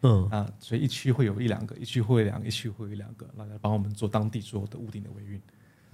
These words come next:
Speaker 2: 所以是他们就一年大概要两次上去那个屋顶，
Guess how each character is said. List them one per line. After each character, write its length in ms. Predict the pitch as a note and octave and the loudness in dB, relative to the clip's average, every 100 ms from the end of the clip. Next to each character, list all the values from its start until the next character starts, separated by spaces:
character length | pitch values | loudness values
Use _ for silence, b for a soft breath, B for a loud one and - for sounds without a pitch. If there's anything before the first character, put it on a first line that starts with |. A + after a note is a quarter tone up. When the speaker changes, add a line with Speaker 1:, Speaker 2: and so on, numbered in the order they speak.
| - | -2
Speaker 2:
所 120 | A2 | 0
以 60 | G2+ | 0
是 140 | G#2 | 0
他 120 | G#2 | 2
们 120 | A#2 | 4
就 120 | G#2+ B2 | 4 4
一 120 | D3 | 6
年 240 | B2 G2+ | 6 6
大 100 | G#2+ | 4
概 80 | A2+ | 4
要 120 | A2 | 4
两 200 | A2 G2+ | 2 0
次 300 | A2+ - A2+ A2+ B B B | -4 0 0 0 B B B
上 180 | - A#2+ | 4 4
去 140 | B2+ | 6
那 80 | A#2 | 4
个 80 | B2 | 4
屋 140 | B2 | 4
顶， 180 | A#2+ | 4